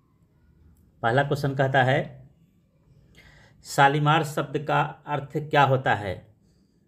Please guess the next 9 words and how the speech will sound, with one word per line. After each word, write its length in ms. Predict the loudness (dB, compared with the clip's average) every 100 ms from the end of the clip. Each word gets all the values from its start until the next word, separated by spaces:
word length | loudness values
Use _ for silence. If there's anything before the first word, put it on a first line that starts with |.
| _
सुंदर। 760 | -20 -6 0 2 2 -2 -4 -18 _ _ _ _ _ _ _ _ _ _ -20 _ _ _ _
दूसरा 200 | 0 2
कहता 240 | 2 2
है, 120 | 0 2
टेबल 280 | 0 0
पर 260 | 0 0 0 -2 -12 _ _ _ _ _ _ -8
पुस्तकें 400 | -6 -4 0 2
रखी 340 | 0 0 0
है, 480 | 2 2 0 -10